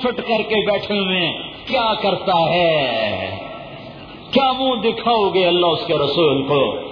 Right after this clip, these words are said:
اگر یہ عیب لے کے مر گئے، شیطان صرف شرابی زانی کو تھوڑا ہی ڈبوئے گا،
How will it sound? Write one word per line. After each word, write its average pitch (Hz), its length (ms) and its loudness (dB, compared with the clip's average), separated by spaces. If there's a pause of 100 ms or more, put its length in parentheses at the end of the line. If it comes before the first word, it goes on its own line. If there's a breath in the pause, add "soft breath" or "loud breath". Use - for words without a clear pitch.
(240)
اگر 180 220 4
یہ 196 180 4
عیب 185 280 2
لے 202 180 4
کے 214 120 0
مر 214 240 2
گئے، 233 460 0 (1600)
شیطان 170 520 2
صرف 214 300 0
شرابی 214 360 2
زانی 220 320 0
کو 254 140 2
تھوڑا 262 240 2
ہی 277 80 2
ڈبوئے 247 380 4
گا، 220 200 4